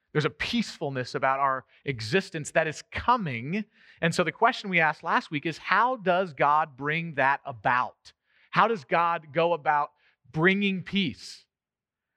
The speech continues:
And so we get the answer to that in Isaiah sixty-three. So go ahead and flip with us to Isaiah chapter sixty-three.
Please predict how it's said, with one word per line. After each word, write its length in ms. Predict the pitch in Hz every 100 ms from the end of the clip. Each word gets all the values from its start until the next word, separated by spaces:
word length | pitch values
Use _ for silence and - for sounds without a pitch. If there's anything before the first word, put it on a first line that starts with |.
| _ _
And 120 | 147
so 140 | 139 151
we 120 | 147
get 140 | 180
the 140 | 147 175
answer 240 | 240 190
to 60 | 147
that 240 | 139 143
in 80 | 147
Isaiah 320 | 143 139 143
sixty-three. 1040 | - - 147 - 139 - - 196 196 117 101
So 140 | 139
go 80 | 156
ahead 80 | 196
and 80 |
flip 320 | - 185 202 156
with 120 | -
us 180 | 123 -
to 120 | -
Isaiah 380 | 135 123 143 151
chapter 340 | 151 143 156
sixty-three. 840 | - 147 - 180 - 127 104 120